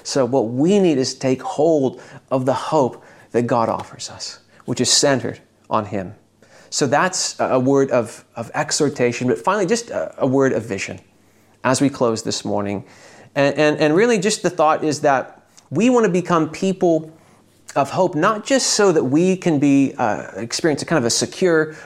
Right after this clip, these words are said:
rootedness in our own lives personally, but rather we want to become people of hope so that we can therefore be people who bring hope to the world. And, and we live in a world that is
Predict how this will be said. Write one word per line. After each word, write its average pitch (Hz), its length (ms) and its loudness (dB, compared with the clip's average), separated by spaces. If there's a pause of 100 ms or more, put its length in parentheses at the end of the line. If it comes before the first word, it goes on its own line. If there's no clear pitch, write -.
rootedness 147 600 2
in 139 80 -2
our 131 80 2
own 139 100 2
lives 117 220 0
personally, 147 640 -2
but 117 260 -2 (240)
rather 160 320 2
we 185 320 2
want 196 200 2
to 175 120 0
become 151 320 2
people 175 500 0
of 139 120 0
hope 107 300 -4 (220)
so - 220 0
that 127 120 2
we 143 280 0
can 139 200 2
therefore 147 680 2 (340)
be 143 100 2
people 147 360 0
who 135 120 -4
bring 143 420 2
hope 113 420 0 (420)
to 127 500 0 (360)
the 120 80 0
world. 101 440 -4
And, 127 220 -4
and 139 140 2
we 220 160 4
live 180 420 2
in 135 240 0
a 131 60 4
world 151 400 4
that 131 140 2
is - 460 -2